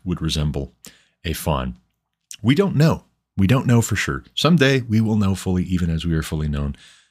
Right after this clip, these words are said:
Now we know in part, we prophesy in part, then we will know fully. But the perfect has not yet come in the way that I believe Paul is talking about when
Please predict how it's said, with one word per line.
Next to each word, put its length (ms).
Now 320
we 160
know 180
in 100
part, 440
we 80
prophesy 400
in 160
part, 380
then 260
we 100
will 160
know 160
fully. 300
But 180
the 80
perfect 380
has 160
not 240
yet 220
come 340
in 340
the 80
way 120
that 140
I 80
believe 500
Paul 320
is 140
talking 460
about 340
when 320